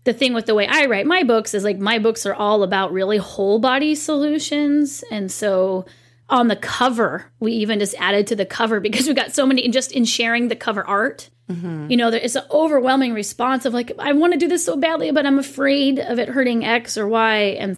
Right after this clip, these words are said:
Speaker 1: you know, we've added to the cover and places within the book going, "Yeah, not only can you do it, it was designed for you," because
Speaker 2: Yeah, I noticed that 'cause you had these sidebars on pregnancy and, and those kind of other issues you just mentioned. And,
Speaker 1: Yeah.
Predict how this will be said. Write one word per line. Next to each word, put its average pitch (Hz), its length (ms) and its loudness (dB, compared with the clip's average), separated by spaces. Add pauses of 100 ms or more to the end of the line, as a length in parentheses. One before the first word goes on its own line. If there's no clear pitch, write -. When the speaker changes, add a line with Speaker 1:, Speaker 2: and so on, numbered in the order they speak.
Speaker 1:
you 208 100 0
know, 180 120 2
we've 175 180 0
added 180 300 0
to 196 80 -4
the 180 100 -4
cover 165 600 -4 (160)
and 262 160 2
places 247 360 2
within 196 240 0
the 190 80 0
book 180 200 0
going, 180 380 -2
"Yeah, 196 380 -2 (320)
not 208 260 4
only 175 500 -2 (120)
can 190 180 -4
you 170 80 -2
do 196 240 2
it, 156 260 -6 (200)
it 202 60 0
was 202 140 0
designed 214 800 0
for 214 140 -4
you," 175 180 0
because 185 460 -4
Speaker 2:
Yeah, 320 140 0
I 302 120 -2
noticed 370 460 0
that 175 200 -2
'cause - 140 -8
you 240 60 -2
had 233 160 -2
these 220 200 -4
sidebars 220 640 0
on 180 200 -2
pregnancy 185 600 -2
and, 165 240 0
and 170 200 0
those 175 180 4
kind 170 180 0
of 156 60 0
other 165 160 -2
issues 185 300 -2
you 165 40 -10
just 165 220 -2
mentioned. 202 440 0
And, 147 200 0
Speaker 1:
Yeah. 151 60 -2